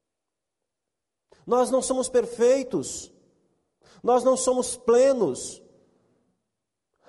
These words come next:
A Bíblia diz que seremos. Há promessas maravilhosas quanto a isso, mas enquanto ficarmos do lado de cá do céu,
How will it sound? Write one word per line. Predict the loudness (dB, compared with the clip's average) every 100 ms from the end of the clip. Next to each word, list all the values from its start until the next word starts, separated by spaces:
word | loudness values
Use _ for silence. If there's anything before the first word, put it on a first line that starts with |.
| -4
A | -4
Bíblia | -2 0 0
diz | 0 -4 -4
que | -6 -4
seremos. | 2 4 6 6 2 0 -4 -12 -14 _ _ _ _ _ _ _ _ _ _ _ -4
Há | -2
promessas | 2 4 4 2 2 2
maravilhosas | 4 4 2 4 4 4 0
quanto | 2 2 4
a | 2
isso, | 2 -2 -2 -4 -6 -6
mas | 0 2 0
enquanto | -4 2 2 2 -2
ficarmos | -8 -2 0 2 -2
do | -2
lado | 0 2 0
de | -4
cá | -2 0
do | 0
céu, | -4 -2 2 4 4